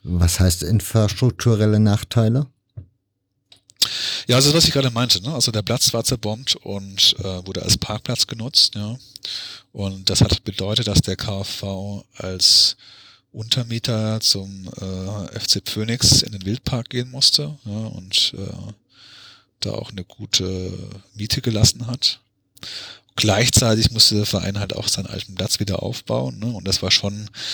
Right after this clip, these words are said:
Speaker 2: eine riesige, ähm, ja, äh, ein riesiger Aufwand, auch finanziell für den Verein,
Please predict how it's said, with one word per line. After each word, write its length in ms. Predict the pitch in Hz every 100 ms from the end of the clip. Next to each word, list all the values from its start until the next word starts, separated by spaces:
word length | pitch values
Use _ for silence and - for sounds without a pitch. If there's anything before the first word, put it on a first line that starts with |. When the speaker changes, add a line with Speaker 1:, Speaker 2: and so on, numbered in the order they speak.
| - - - - - - _ _
Speaker 2:
eine 360 | 107 107 113 113
riesige, 720 | 117 113 123 120 113 110 113 -
ähm, 600 | 110 101 101 101 - - - - - _ _ _ _ _ _ _ _ - -
ja, 340 | - 95 98 - - -
äh, 120 | -
ein 600 | 92 - 80 57 - 110 -
riesiger 400 | 107 110 107 -
Aufwand, 560 | 98 - 90 85 -
auch 140 | - -
finanziell 600 | 104 92 - 98 95 92
für 120 | -
den 140 | - 90
Verein, 540 | - 90 92 85 90